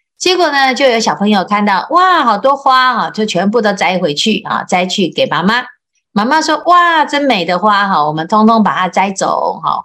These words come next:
摘回家。”哇，摘回家了之后呢，哦，这个河边的所有的花都被摘光光哈。这比丘呢，心里面就很不是滋味。河神是在打瞌睡吗？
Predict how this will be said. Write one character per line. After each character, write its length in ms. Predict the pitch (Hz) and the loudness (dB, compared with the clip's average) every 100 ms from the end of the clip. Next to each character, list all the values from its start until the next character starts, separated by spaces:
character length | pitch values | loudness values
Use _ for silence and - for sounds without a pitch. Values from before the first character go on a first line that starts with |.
| - | -6
摘 180 | 190 185 | -4 -2
回 160 | 175 | -4
家。” 300 | 147 175 175 - _ _ _ _ - | -4 -4 -4 -10 _ _ _ _ -2
哇， 340 | 214 - - _ - | -2 -2 -8 _ -2
摘 180 | 214 | -2
回 160 | 208 156 | 0 -2
家 160 | 180 180 | -2 -2
了 140 | 156 | -4
之 160 | 156 175 | -2 0
后 200 | 190 160 | 0 0
呢， 100 | 156 - | -4 -2
哦， 400 | 175 160 165 180 | -2 0 -6 -4
这 160 | 208 | 0
个 100 | 180 | 0
河 260 | 175 170 185 | 0 0 -2
边 300 | 214 226 214 | 0 0 0
的 160 | 190 160 | 0 -2
所 220 | 175 180 | 0 0
有 80 | 160 | 2
的 100 | 151 | 0
花 200 | 185 180 | 0 -2
都 100 | 185 | 0
被 160 | 185 | -2
摘 160 | 175 165 | -2 -4
光 300 | 165 175 180 | -2 -4 -2
光 420 | 208 208 220 233 | 0 2 0 -2
哈。 240 | 202 143 - _ _ _ _ | -2 -4 -8 _ _ _ _
这 100 | - | -10
比 200 | 277 254 | -2 0
丘 200 | 247 294 | 2 2
呢， 160 | 294 247 | 2 0
心 220 | 262 285 | 0 2
里 80 | 226 | 4
面 240 | 226 233 | 4 2
就 100 | 214 | 2
很 140 | 196 151 | 0 -2
不 80 | |
是 180 | 175 247 | -2 0
滋 280 | 190 - 185 | -2 -2 0
味。 400 | 190 202 139 - _ _ _ _ _ _ _ _ | 2 2 -2 -8 _ _ _ _ _ _ _ _
河 280 | - - 320 | -6 0 0
神 340 | 370 262 247 262 | 2 0 0 -2
是 300 | 285 277 262 | 0 0 2
在 360 | 269 240 214 | 0 0 -2
打 200 | 190 160 | -4 -6
瞌 160 | - 240 | -2 -2
睡 240 | 240 269 | 2 2
吗？ 260 | 226 202 | 2 -2